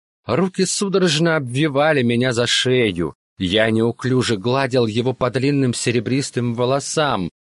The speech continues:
и только тут заметил, что волосы у него совсем седые.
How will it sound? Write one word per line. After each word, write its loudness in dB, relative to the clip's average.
и -6
только 0
тут -2
заметил, 0
что 0
волосы 0
у 2
него 2
совсем -2
седые. -2